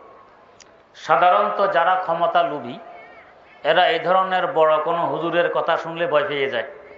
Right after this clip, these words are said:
না জানি কি হয়। বাদশা ভয় পেয়ে গেল, তাহলে গদি কিভাবে টিকানো যাবে? বাদশা জানতে চাইল, এত লোক যে তার দরবারে আসে, এরা কি খায়,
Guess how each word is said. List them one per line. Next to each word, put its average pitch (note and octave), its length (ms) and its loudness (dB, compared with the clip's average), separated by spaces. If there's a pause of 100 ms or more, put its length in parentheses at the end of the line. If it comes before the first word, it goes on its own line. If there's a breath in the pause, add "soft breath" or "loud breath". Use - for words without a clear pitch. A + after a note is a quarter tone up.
(540)
না D3 140 2
জানি E3 240 -2
কি C#3 180 -10
হয়। A#2+ 160 -6 (1400)
বাদশা A3 460 2
ভয় F#3+ 280 2
পেয়ে G3 180 2
গেল, F3+ 280 2
তাহলে F#3 480 0
গদি D#3+ 220 -2
কিভাবে F#3 400 -2
টিকানো F3+ 360 -4
যাবে? E3 200 0 (1600)
বাদশা F3+ 540 2
জানতে F3+ 400 0
চাইল, G3 320 2
এত E3+ 220 2
লোক E3+ 260 0
যে G3 140 -2
তার F3 280 0
দরবারে D#3 500 2
আসে, D#3 340 -2
এরা D3+ 180 2
কি D#3+ 180 -10
খায়, C3+ 280 0